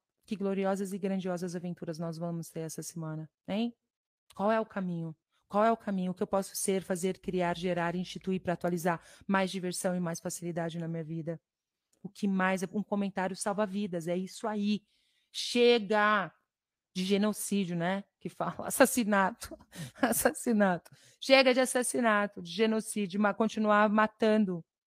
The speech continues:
entendeu? Acabando com tudo. Ó, então vamos fazer o seguinte. Eu também amo você, Carolzinha, meu amor. <sighs> Gratidão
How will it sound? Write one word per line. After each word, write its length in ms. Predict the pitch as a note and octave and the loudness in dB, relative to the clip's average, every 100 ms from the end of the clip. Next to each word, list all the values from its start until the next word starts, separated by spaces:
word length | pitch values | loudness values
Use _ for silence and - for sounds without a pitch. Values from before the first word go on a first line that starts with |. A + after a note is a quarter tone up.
| _ | _
entendeu? 460 | F#3 F3+ F3+ F#3+ F#3+ | -10 -6 -2 2 2
Acabando 480 | F3+ G3+ F3+ G3+ G#3 | 2 0 2 2 2
com 120 | G#3 | -2
tudo. 460 | - G3+ G3+ E3+ - _ _ - - | -4 -2 -4 -6 -14 _ _ -8 6
Ó, 340 | G#3+ G#3 D#3+ D3+ _ | 10 10 8 0 _
então 140 | G#3+ | -2
vamos 180 | A3 A3+ | 0 0
fazer 120 | A#3 | 2
o 60 | A#3 | 2
seguinte. 720 | A3+ G#3+ G#3 E3 D3+ - - _ _ _ _ _ _ _ _ _ _ | 0 -2 0 -2 -6 -14 -16 _ _ _ _ _ _ _ _ _ _
Eu 100 | F#3+ | -8
também 320 | F#3+ G3 F#3+ G3 | -2 0 2 2
amo 180 | G3+ | 2
você, 360 | F3+ G3 - F#3+ | 0 -4 -4 -6
Carolzinha, 600 | F#3 F3 E3+ D#3+ E3 E3 | -4 -4 -4 -4 -6 -4
meu 200 | E3+ E3 | -4 -4
amor. 380 | D#3+ E3+ D#3+ D#3 _ _ _ _ _ _ _ _ _ _ _ _ _ | -2 -2 -2 -6 _ _ _ _ _ _ _ _ _ _ _ _ _
<sighs> 500 | - - - - - - _ _ _ _ _ _ _ _ - | -10 -8 -8 -12 -18 -20 _ _ _ _ _ _ _ _ -4
Gratidão 720 | F3+ F3+ - F#3 F3+ F3+ | -2 -2 -4 0 0 0